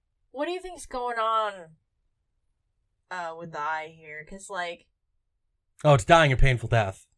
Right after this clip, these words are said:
Speaker 1: Okay, is it, is that the intent, you think? Or
Speaker 2: I
Speaker 1: is it
Speaker 2: think so.
Speaker 1: just
Speaker 2: I mean, it just had part of its, most of its soul destroyed.
Speaker 1: But is that, like, a painful experience?
Speaker 2: I can't imagine it wouldn't be.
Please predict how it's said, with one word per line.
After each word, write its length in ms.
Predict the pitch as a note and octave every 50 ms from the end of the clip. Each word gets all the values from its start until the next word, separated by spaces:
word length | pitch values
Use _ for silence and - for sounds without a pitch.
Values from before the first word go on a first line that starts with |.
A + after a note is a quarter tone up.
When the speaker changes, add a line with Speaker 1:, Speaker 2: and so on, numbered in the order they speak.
| _ _ _ _ -
Speaker 1:
Okay, 500 | G#3 G3+ F#3+ F#3 G3+ F#3 D3 D3 - - F3+
is 120 | F#3 - F#3+
it, 120 | - - -
is 120 | - G3+ -
that 180 | G3 F#3+ G3+
the 80 | - G3
intent, 420 | F3+ F#3 G3+ G3+ A3+ D4+ E4+ - _ _
you 100 | D4+ D4+ D#4
think? 280 | E4+ F4 F4+ G4 _ D#4
Or 200 | B3+ A3+ G3+ G3+
Speaker 2:
I 40 | A3+
Speaker 1:
is 60 | G3
it 20 |
Speaker 2:
think 220 | - D#3 D#3+ E3 D#3
so. 80 | - E3+ F3 E3+ F3 F3+ F#3+
Speaker 1:
just 160 | F#3 - _ _ _ _ _ _ _ _ _ _ _ _ _ -
Speaker 2:
I 40 |
mean, 140 | E3 E3 E3
it 80 | E3+ E3
just 180 | E3 G3+ -
had 180 | - - E3 -
part 160 | - D#3 D#3 C#3+
of 60 | B2
its, 220 | A#2+ - - - C#3+ C#3
most 360 | D3 C3+ D#3 E3 D#3 - -
of 60 | C#3 B2
its 140 | A#2 -
soul 220 | - - - A2+ A2+
destroyed. 580 | G2 G#2 - - - G#2+ G2+ G2 G2 F#2+ A2 - _ _ _ _ _
Speaker 1:
But 140 | A3+ A#3+ A#3 A#3
is 120 | A3+ A3+
that, 180 | A#3 A3 G#3 G3+
like, 140 | F#3+ F3+
a 100 | F3+ E3 - _ _ _ _ _
painful 480 | - G#3 G3+ G#3+ A3 A3+ _ A#3+ A#3 A3+
experience? 960 | G3+ - - - - - F3+ F#3+ B3+ D#4 F4 F#4+ G4 F#4 - - - - - _ _ _ _ _ _ _ _ _ _ _ _ _ _ _ _ _ _
Speaker 2:
I 40 | D#3
can't 160 | - B3+ A#3 F3
imagine 300 | C#3 C#3 C#3+ B2+ C3 A#2+
it 100 | A2 G#2
wouldn't 240 | A#2 C#3+ D#3+ C#3+
be. 240 | - G#2 G2+ A2 A#2+